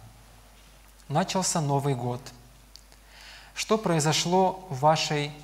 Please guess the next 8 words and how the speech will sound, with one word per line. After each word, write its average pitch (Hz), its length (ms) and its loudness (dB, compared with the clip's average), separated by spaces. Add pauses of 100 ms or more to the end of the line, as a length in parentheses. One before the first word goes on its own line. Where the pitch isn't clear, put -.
(160)
христианской 143 760 0
жизни 147 580 -2 (720)
на 139 100 0
прошлом 120 440 -4
го-, 117 100 -8
в - 100 -18
прошлом 131 320 -2
году? 113 320 -6